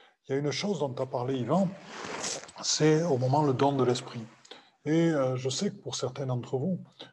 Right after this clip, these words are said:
euh, la notion de donner l'esprit, euh, peut parfois leur faire un peu peur. La notion du don de soi peut leur faire un peu peur. Oui, effectivement, elle peut faire peur parce que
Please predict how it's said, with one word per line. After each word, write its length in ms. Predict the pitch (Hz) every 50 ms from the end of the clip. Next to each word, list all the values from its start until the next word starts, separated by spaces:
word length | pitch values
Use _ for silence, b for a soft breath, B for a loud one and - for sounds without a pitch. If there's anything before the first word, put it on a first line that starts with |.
| B - 143
euh, 120 | 127 123
la 120 | 123 123
notion 380 | 123 131 127 123 - - 175 156
de 100 | 135 120
donner 320 | 107 117 131 131 131 135
l'esprit, 500 | 127 127 120 - - - - 170 160 127 - _ B B B B B _ -
euh, 100 | 127 120 120 - -
peut 240 | 143 139 135 135 135
parfois 380 | - 131 131 - - 180 170
leur 180 | 147 117 - -
faire 220 | - 135 120 117
un 100 | 113 113
peu 120 | 110 - -
peur. 220 | - - 117 113
La 100 | 117 117
notion 320 | 113 117 113 - - 147 131
du 140 | 120 117
don 180 | 113 143 139 127
de 140 | 123 120 120
soi 320 | - - - 156 143 123 - B B B B _ _
peut 80 | - 131
leur 160 | 120 - -
faire 160 | - 151 131
un 100 | 127 127
peu 140 | 127 131 127
peur. 320 | - 135 120 - - _ B B B B B B B B -
Oui, 320 | 143 165 190 190 175 190 - _ _ _ _ _ -
effectivement, 760 | 127 127 143 139 131 - - 135 123 120 123 139 165 180 190 175
elle 160 | 143 127 123
peut 140 | 127 147 131
faire 240 | - - - - -
peur 360 | - 196 196 - - - _ _ _ _ _ _ _
parce 240 | - 156 139 - -
que 340 | - 202 214 202 - -